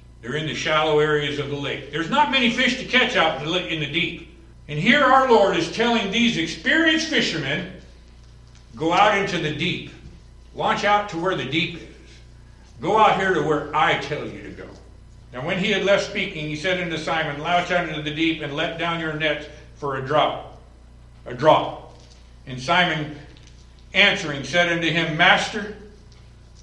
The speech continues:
we have toiled all night and have taken nothing. Nevertheless, at thy word, I will let down the net." They had been fishing all night, which was the best,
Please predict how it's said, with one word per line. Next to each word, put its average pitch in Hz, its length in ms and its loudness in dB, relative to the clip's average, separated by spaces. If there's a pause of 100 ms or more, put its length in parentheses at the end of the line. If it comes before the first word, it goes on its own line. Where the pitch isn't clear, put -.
we 185 220 -2
have 185 220 2
toiled 202 640 2
all 190 380 6
night 156 400 0 (380)
and 139 160 -4
have 131 200 -8
taken 190 460 -2
nothing. 151 420 0 (720)
Nevertheless, 190 840 2 (480)
at 139 200 -6
thy 175 280 2
word, 143 500 0 (640)
I 123 100 -8
will 113 180 -8
let 139 240 -2
down 139 240 -4
the 131 60 -6
net." 123 360 -8 (800)
They 180 100 0
had 220 180 6
been 202 220 0
fishing 214 380 4
all 214 320 6
night, 208 360 2 (540)
which 165 200 -4
was 185 180 0
the 175 100 -2
best, 226 420 4